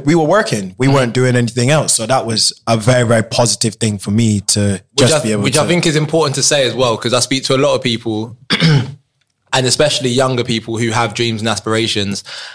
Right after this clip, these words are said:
Speaker 2: And I think, like, quite often they feel like they can't do them because of education or because they're still in work.
Speaker 1: Yeah.
Speaker 2: But not to say that it's easy, and I know everybody's circumstances are different, but actually we can sit around this table and say, like, we did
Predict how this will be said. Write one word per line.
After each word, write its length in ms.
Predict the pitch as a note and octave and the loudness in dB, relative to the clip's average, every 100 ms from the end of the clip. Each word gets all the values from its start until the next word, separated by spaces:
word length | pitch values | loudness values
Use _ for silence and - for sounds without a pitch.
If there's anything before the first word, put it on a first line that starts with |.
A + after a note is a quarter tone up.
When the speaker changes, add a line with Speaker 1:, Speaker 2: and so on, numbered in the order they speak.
| - | -4
Speaker 2:
And 80 | B2+ | -2
I 40 | |
think, 140 | C3 C3 | 0 0
like, 160 | A#2+ | 0
quite 160 | D3 B2+ | 0 2
often 320 | C3 C#3+ D3 | 2 0 0
they 120 | B2 | 0
feel 160 | A#2+ B2 | 0 0
like 120 | A#2 | 0
they 80 | A#2 | -2
can't 380 | - C3+ B2+ A2+ | 0 0 0 0
do 180 | C3 | -2
them 220 | B2+ C#3+ C3+ | 0 0 0
because 260 | A#2+ B2+ | -2 0
of 80 | B2 | 0
education 600 | B2 A#2 C3+ B2+ C#3+ C3+ | 0 0 -2 0 0 -2
or 80 | A#2 | -2
because 320 | A2+ - A2+ | -2 -2 0
they're 120 | A#2 | 0
still 200 | - A#2+ | 0 0
in 160 | A#2 A#2 | 0 2
work. 320 | B2+ D#3 - - | 0 0 -4 -6
Speaker 1:
Yeah. 360 | A2 G#2+ G2 F#2 - | -2 0 0 -2 0
Speaker 2:
But 360 | B2 G2+ - | 0 -2 -8
not 300 | B2 D3 F3+ - | -6 -2 -2 0
to 60 | |
say 180 | C3+ C#3+ | 2 2
that 80 | C3+ | 2
it's 140 | A#2+ | 0
easy, 420 | B2+ D3 D3 D#3 F3 | 0 0 0 2 2
and 100 | C#3 | 2
I 40 | |
know 140 | C#3+ | 0
everybody's 560 | C#3+ B2+ C3 B2+ B2 A#2 | 0 0 0 -2 -2 0
circumstances 720 | C3 B2+ A#2 - A#2+ A#2 A2+ | 0 0 -2 -2 0 -2 -4
are 60 | A2 | -2
different, 540 | B2+ C3+ G#2 G2 G2 _ - | -2 -2 -4 -8 -8 _ -2
but 280 | A2 G2+ - - _ _ - | 0 0 -6 -20 _ _ -4
actually 380 | B2 - A#2+ A2 | -2 -2 -4 -2
we 160 | A#2 | -4
can 420 | A2 B2 A2 G#2+ G#2+ | -2 -2 -2 -2 -2
sit 220 | - G#2 | 0 0
around 220 | G#2+ G#2+ | 0 -2
this 120 | A2 | -2
table 360 | - A2 G#2+ G#2 | -2 -2 -2 -6
and 120 | G2+ | -6
say, 220 | - G#2+ | -2 0
like, 240 | G2+ F#2+ G2 | 0 -4 -4
we 120 | A2 | -6
did 420 | G2 A#2 G2+ F#2+ | -2 -2 -2 -4